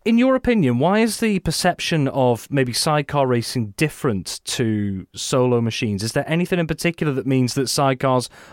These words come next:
aren't maybe quite seen by some people, um, to be on the same status as it is with some of the solo machine competitions?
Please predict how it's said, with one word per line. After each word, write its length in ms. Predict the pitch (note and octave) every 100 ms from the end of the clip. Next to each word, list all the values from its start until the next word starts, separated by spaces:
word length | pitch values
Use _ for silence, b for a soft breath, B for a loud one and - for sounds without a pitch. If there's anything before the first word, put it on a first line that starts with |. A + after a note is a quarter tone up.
| -
aren't 240 | D#3 C#3
maybe 340 | D3+ C#3+ C#3
quite 440 | B2+ - D3+ C3+ - b b b _
seen 360 | - - G3+ F#3
by 160 | E3+ E3
some 300 | - A#3 A#3
people, 460 | C#3+ G2 G#2+ C#3 - -
um, 420 | D3 C3+ B2+ B2
to 100 | B2
be 100 | C#3
on 160 | C#3 B2+
the 60 | A#2+
same 400 | D3 C3 B2 A2+ _
status 540 | - - E3 C#3+ C3 -
as 140 | A#2
it 100 | A2+
is 160 | A2 -
with 100 | A#2+
some 160 | C3
of 60 | A2+
the 60 | G#2
solo 320 | B2+ A#2+ A2+
machine 360 | G#2+ - G#2+
competitions? 680 | G2 G2 F#2 - - F#2+ -